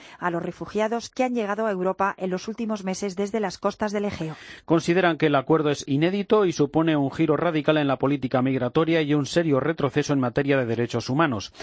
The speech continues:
Speaker 2: Apuntan que es una vuelta a la Europa de los mercaderes con un acuerdo inaplicable que viola los acuerdos internacionales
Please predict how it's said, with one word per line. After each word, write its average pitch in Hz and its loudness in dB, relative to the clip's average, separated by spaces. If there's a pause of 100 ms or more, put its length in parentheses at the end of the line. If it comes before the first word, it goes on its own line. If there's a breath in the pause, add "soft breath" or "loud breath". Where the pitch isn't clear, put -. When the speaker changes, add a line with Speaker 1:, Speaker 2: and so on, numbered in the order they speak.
(160 loud breath)
Speaker 2:
Apuntan 190 0
que 185 0
es 151 0
una 165 4
vuelta 156 2
a - 4
la 131 2
Europa 143 2
de 127 0
los 120 0
mercaderes 127 0
con 139 0
un 151 2
acuerdo 147 2
inaplicable 151 0
que 139 0
viola 143 2
los 127 0
acuerdos 131 0
internacionales 131 0